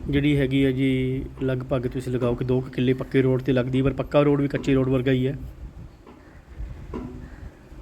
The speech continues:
ਅੜਤਾਲੀ ਸੌ ਚਾਲੀ ਗਜ, ਚੁਰੰਜਾ ਕਿੱਲੇ ਜ਼ਮੀਨ for sale, ਡਿਸਟ੍ਰਿਕਟ ਹੁਸ਼ਿਆਰਪੁਰ, ਤਹਿਸੀਲ ਤਲਵਾੜਾ। ਸਟੈਂਡਰਡ ਏਕੜ ਹੈ ਜੀ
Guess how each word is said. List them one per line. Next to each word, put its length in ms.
ਅੜਤਾਲੀ 360
ਸੌ 120
ਚਾਲੀ 300
ਗਜ, 260
ਚੁਰੰਜਾ 360
ਕਿੱਲੇ 360
ਜ਼ਮੀਨ 280
for 320
sale, 420
ਡਿਸਟ੍ਰਿਕਟ 380
ਹੁਸ਼ਿਆਰਪੁਰ, 640
ਤਹਿਸੀਲ 420
ਤਲਵਾੜਾ। 460
ਸਟੈਂਡਰਡ 400
ਏਕੜ 280
ਹੈ 40
ਜੀ 240